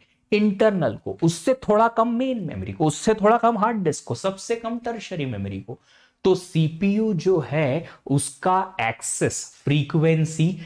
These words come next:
क्या होगी, कहां सबसे ज्यादा होगी? इंटरनल में ज्यादा होगी, तो इंक्रीमेंट bottom to up होगा।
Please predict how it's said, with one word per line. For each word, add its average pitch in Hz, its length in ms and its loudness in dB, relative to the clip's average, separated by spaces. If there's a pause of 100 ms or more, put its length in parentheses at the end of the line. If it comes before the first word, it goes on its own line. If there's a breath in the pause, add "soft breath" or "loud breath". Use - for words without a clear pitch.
(220 loud breath)
क्या 175 140 0
होगी, 127 440 0
कहां 214 400 0
सबसे 214 420 0
ज्यादा 175 280 2
होगी? 117 420 0 (260 loud breath)
इंटरनल 180 600 2
में 185 240 0
ज्यादा 156 360 2
होगी, 104 400 -2 (200 loud breath)
तो 135 100 2
इंक्रीमेंट 160 680 2
bottom 113 460 -2
to 143 240 -4
up 135 200 -6 (120)
होगा। 135 300 -6